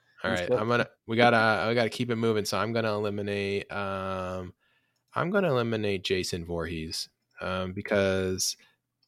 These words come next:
Speaker 1: I think that, yeah, the sequels kinda take away from the,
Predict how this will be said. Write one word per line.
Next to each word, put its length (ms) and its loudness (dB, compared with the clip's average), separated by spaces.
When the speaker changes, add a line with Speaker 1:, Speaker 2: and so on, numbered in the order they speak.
Speaker 1:
I 100 4
think 220 -2
that, 220 4
yeah, 240 -2
the 80 -4
sequels 560 2
kinda 280 2
take 240 0
away 280 2
from 380 -2
the, 420 2